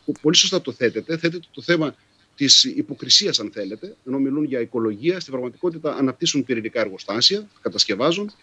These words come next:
και κάποια από αυτές, όπως η Γαλλία, αναπτύσσει και πυρηνικά όπλα. Κοιτάξτε, ε, η αλήθεια είναι ότι υπάρχει μια διεθνής υποκρισία όσον αφορά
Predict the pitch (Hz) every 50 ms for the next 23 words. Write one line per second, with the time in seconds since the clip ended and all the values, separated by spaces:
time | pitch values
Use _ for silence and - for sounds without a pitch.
0 | _ _ _ - 202 185 - - 233 226 220 - - 117 - - - - - 220
1 | 233 226 - - 147 127 127 - - 110 95 90 87 95 113 139 190 240 262 _
2 | _ _ _ _ _ _ - 135 135 135 131 - 190 - - 170 165 - 147 143
3 | 147 - - 113 95 80 - - - _ _ _ _ _ _ _ _ _ _ -
4 | - 160 214 202 - - 123 92 - _ _ - 113 113 113 107 101 - - -
5 | 139 131 135 180 214 - - 190 185 170 135 - - 160 151 - 151 143 143 143
6 | 139 127 117 120 110 - 147 151 - - _ - _ - 110 - - - 139 120
7 | 104 107 101 - 110 101 90 - - 104 110 127 135